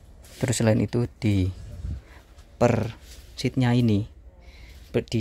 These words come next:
per seat ini ada slot U S B-nya, teman-teman. Nih, jadi per seat juga ada slot U S B kayak gini. Wih, mantap. Untuk lover aslinya masih model yang lama,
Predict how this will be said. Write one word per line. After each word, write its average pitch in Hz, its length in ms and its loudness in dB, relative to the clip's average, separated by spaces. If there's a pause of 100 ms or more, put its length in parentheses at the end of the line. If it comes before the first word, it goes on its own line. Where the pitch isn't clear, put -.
per 117 160 -4
seat - 240 -6
ini 123 320 2 (160)
ada 98 640 -2 (400)
slot - 400 -4
U - 160 -8
S - 160 -4
B-nya, 101 320 0
teman-teman. 95 400 0 (1300)
Nih, 101 240 -2 (480)
jadi 107 320 -2
per 117 240 -6
seat - 240 -2
juga - 320 -4
ada 104 240 -2 (720)
slot 107 320 -2
U - 160 -2
S 98 80 -6
B 101 400 -4 (420)
kayak - 240 -2
gini. - 400 -4 (720)
Wih, 104 160 -4 (160)
mantap. 104 320 -2 (960)
Untuk 98 400 0
lover - 320 -2
aslinya 104 400 0
masih 113 320 -2
model 107 320 0
yang 98 240 0
lama, 98 320 0